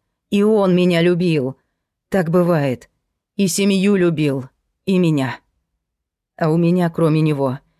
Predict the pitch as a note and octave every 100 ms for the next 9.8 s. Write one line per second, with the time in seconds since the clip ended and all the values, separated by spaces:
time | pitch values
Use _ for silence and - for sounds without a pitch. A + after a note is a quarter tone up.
0 | _ - F#3+ F3+ G#3 F3+ F#3+ - F3 E3+
1 | E3 D3+ D#3+ D3+ C#3+ B2 B2 A#2+ - _
2 | _ _ _ _ _ - F3+ F#3+ F3 E3+
3 | E3+ F3 F#3+ E3+ D3 - C#3+ C#3 - -
4 | _ _ _ _ _ _ _ _ _ _
5 | _ - E3 E3+ F#3 F#3+ D#3+ D#3 B2 -
6 | _ _ _ _ - E3+ F3+ F#3 F3 E3+
7 | F3+ F3 F#3 F3 E3+ E3+ E3 D3+ C3 A#2+
8 | - _ _ _ _ _ D#3 D#3+ E3+ E3
9 | E3 D#3+ E3 - E3 D3 B2 -